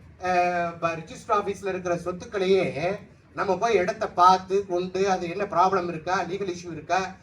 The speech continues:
ஆக்குபை பண்ணிருக்காங்களான்னு பார்த்து பார்த்து பண்ண வேண்டிய நிலைமையில, பஞ்சாப்ல இருக்கிற, குஜராத்ல இருக்கிற, உத்தரப்பிரதேசத்துல இருக்கிற, காஷ்மீர்ல இருக்கிற ஒருத்தர் தமிழ்நாட்டுல இருக்கிற சொத்தை அங்கிருந்தே எப்படி பதிவு பண்ண முடியும், அது ஏற்புடையதாக இல்லை அப்படின்னு சொல்லி, அந்த முதல் எதிர்ப்பு குரல்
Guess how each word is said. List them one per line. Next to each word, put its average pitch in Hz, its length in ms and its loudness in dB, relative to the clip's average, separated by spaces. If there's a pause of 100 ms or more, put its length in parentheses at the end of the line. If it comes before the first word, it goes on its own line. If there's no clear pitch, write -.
(180)
ஆக்குபை 202 420 2
பண்ணிருக்காங்களான்னு 185 680 0
பார்த்து 196 280 0
பார்த்து 196 280 -2
பண்ண 165 180 -2
வேண்டிய 170 280 -4
நிலைமையில, 160 460 -4 (760)
பஞ்சாப்ல 208 420 0
இருக்கிற, 185 260 -2
குஜராத்ல 220 460 0
இருக்கிற, 165 260 -6
உத்தரப்பிரதேசத்துல 190 680 -10
இருக்கிற, 185 220 -12
காஷ்மீர்ல 220 440 -2
இருக்கிற 180 300 -6
ஒருத்தர் 180 600 -4 (340)
தமிழ்நாட்டுல 269 480 2
இருக்கிற 202 160 -2
சொத்தை 202 360 2
அங்கிருந்தே 254 460 2
எப்படி 214 180 0
பதிவு 190 280 -2
பண்ண 185 180 -4
முடியும், 175 560 2 (320)
அது 160 200 -4
ஏற்புடையதாக 190 680 0 (100)
இல்லை 185 440 0
அப்படின்னு 165 240 -8
சொல்லி, 165 160 -10
அந்த 180 140 -8
முதல் 165 280 -4
எதிர்ப்பு 196 400 -4
குரல் 175 280 -2